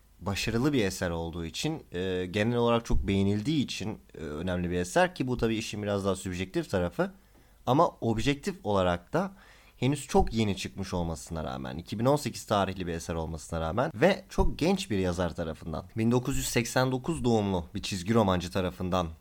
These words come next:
e, hazırlanmış olmasına rağmen şimdiden çizgi roman tarihine geçmiş bir eser. O yüzden, e, aslında aşina olunması gereken bir çizgi roman olduğunu düşünüyorum.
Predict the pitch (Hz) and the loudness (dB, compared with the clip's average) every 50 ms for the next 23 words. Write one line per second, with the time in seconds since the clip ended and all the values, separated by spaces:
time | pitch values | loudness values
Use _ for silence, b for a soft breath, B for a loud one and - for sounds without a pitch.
0 | _ - - 90 92 92 90 90 90 95 95 95 107 101 104 101 104 117 117 - | _ -12 -8 -6 -4 -4 -4 -2 -2 -2 -2 0 0 0 0 0 0 0 -2 -2
1 | 107 92 92 90 87 - - - 95 95 90 90 95 104 135 175 175 156 - - | -2 -2 0 -2 -4 -6 -6 -6 -4 -2 -2 0 0 0 2 2 0 0 -2 -4
2 | - - 185 190 180 147 139 139 175 196 196 165 - - - 127 127 135 135 131 | -2 0 2 2 2 0 2 2 2 2 2 0 -4 -6 -8 -6 -4 -2 -2 0
3 | 123 123 120 120 - 120 113 113 117 117 180 190 160 139 120 120 - 123 120 - | 0 -2 -4 -2 -2 0 0 2 0 0 0 0 2 2 0 0 0 -2 -4 -4
4 | - - 87 78 80 - - 156 196 - - - 120 127 123 135 170 190 185 - | -4 -4 -4 -4 -4 -2 -2 -2 -2 -2 -2 0 0 0 4 6 6 4 4 2
5 | - 92 98 98 95 95 78 98 98 - - 156 131 101 98 92 - - 113 113 | -4 -4 -2 -2 0 0 0 -2 -2 -2 0 2 4 4 2 2 0 -2 0 0
6 | 113 107 101 101 101 101 104 101 - 131 117 104 90 87 - 95 87 82 85 - | 2 2 2 0 -2 -2 -4 -4 -4 -2 0 0 0 0 0 -2 -2 -2 -4 -6
7 | - 85 80 87 85 85 85 87 87 85 82 80 82 80 78 78 82 - - 110 | -8 -8 -6 -4 -4 -2 -2 -2 -2 -2 -4 -6 -8 -10 -10 -10 -12 -10 -6 -2
8 | 117 123 143 185 | 0 0 0 0